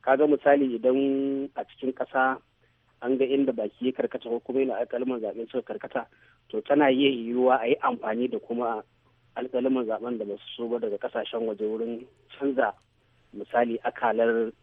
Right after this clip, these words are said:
ai-, ainihin alƙalman zaɓen da ake so a canza.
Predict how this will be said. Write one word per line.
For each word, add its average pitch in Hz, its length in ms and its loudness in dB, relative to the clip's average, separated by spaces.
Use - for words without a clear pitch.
ai-, 120 260 2
ainihin 123 560 -2
alƙalman 113 540 -2
zaɓen 107 360 -4
da 92 340 -6
ake - 320 -4
so 120 140 -2
a - 60 -6
canza. 110 400 -2